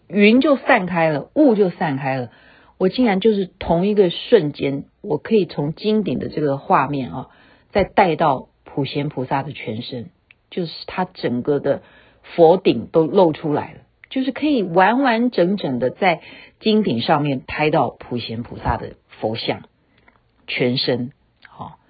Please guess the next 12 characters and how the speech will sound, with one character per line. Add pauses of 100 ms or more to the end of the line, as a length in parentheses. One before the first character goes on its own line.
(560)
我
太
激
动
了，
所
以
我
真
的
是，
啊，